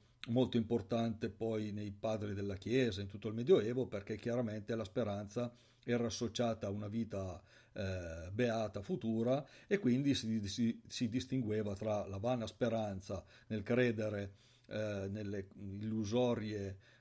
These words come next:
eh, cose del mondo, piuttosto che la vera speranza che era ovviamente basata sul messaggio di Cristo. Bene, quindi da, eh, concetto filosofico e anche teologico a concetto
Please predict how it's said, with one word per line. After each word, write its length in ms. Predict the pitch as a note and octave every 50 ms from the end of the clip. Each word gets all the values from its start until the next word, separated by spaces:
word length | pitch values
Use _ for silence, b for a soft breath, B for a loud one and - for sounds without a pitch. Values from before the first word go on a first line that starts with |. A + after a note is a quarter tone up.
| b
eh, 1160 | b G2 G2+ G2+ G2+ G2 G2 G2 G2 F#2+ F#2+ F#2 F2+ F#2 F#2 F2 F2+ F2 E2 E2+ E2+ D#2+ F2 F2+ -
cose 340 | - C3+ B2+ A#2+ G#2+ G#2+ A2
del 160 | C3 F3+ F#3
mondo, 460 | C3 A#2+ A#2+ A#2 A#2 A#2+ A#2+ D3 D#3
piuttosto 480 | - F#3+ - - - B2 A#2 - B2 G#2
che 80 | A2
la 80 | A2 A2
vera 260 | A2+ C#3+ C3 A2 A2+
speranza 560 | - - - D3+ B2 G#2+ G#2 G#2+ G2+ - A2+
che 120 | G2+ - A2
era 180 | G#2 G#2+ - - B2+
ovviamente 720 | A2+ A2 B2+ B2 G#2+ G#2+ G#2 G#2 G2+ G2+ - A#2+ A#2 A2+ B B B B B
basata 760 | B A2 C3 C3 A#2 A#2 A2+ G#2+ A2 A2 - A#2+ A2+ A2+ A2 - - - -
sul 240 | - - - A#2+ A2
messaggio 540 | A2 A2+ G#2+ - - G2 G2 G2 G2 G2+ G2
di 100 | F#2+ F#2+
Cristo. 540 | F#2 F2+ E2 F2 F2 - - - F#2 - B B B B B B
Bene, 380 | B E4+ - - A3 G#3+ - -
quindi 340 | - G3 C3+ G#2+ G2+ G2 G2+
da, 260 | A2 B2 A2 A2 - -
eh, 120 | A2 G#2
concetto 800 | G#2 - A#2+ A#2 - - D3 C3+ C3+ - - A2 G#2 G2 G2 -
filosofico 800 | - - B2 A2+ A2 A2+ G#2 C#3+ C#3 A#2+ - - G2+ - - G2+
e 60 | A#2
anche 220 | A2+ A2 - D#3 D#3
teologico 640 | B3 B3 A#3 F3 B2+ B2+ C3+ B2 - G2+ - G2+ F#2+
a 80 | F#2
concetto 760 | - - A#2 A2 G2 - B2 A#2+ A#2 - - A#2+ G#2+ F#2+ -